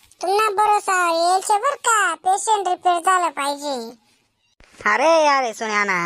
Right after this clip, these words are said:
Speaker 2: आयले बडा, तू आपला लहानपणी पहिला पेशंट शे. हो, मग तुम्हाला काय चांगला सल्ला देणार पडे ना, थोडी चुकीचा सल्ला देता ई.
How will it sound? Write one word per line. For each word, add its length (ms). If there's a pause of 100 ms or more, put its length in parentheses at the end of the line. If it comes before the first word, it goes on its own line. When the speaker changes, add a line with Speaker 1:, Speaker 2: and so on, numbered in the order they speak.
(160)
Speaker 2:
आयले 240
बडा, 340 (360)
तू 60
आपला 220
लहानपणी 340
पहिला 280
पेशंट 340
शे. 220 (500)
हो, 100 (540)
मग 80
तुम्हाला 180
काय 240
चांगला 260
सल्ला 220
देणार 180
पडे 160
ना, 160
थोडी 380
चुकीचा 240
सल्ला 220
देता 180
ई. 240